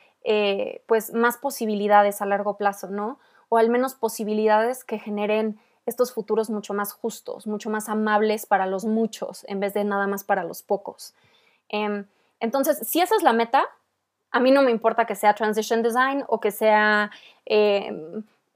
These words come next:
cualquier ot-, o sustainable design o cualquier otra cosa. Em, a mí lo que me importa es que más o menos el, pues, eh, eh, el alma, ¿no? de, del proyecto es justamente generar cambios,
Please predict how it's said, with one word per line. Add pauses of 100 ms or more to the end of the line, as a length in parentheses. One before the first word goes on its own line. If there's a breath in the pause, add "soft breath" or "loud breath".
(280)
cualquier
ot-,
o
sustainable
design
o
cualquier
otra
cosa. (400 soft breath)
Em,
a
mí
lo
que
me
importa
es
que (640 soft breath)
más
o
menos
el, (760)
pues,
eh,
eh,
el
alma,
¿no?
de,
del
proyecto
es
justamente
generar
cambios,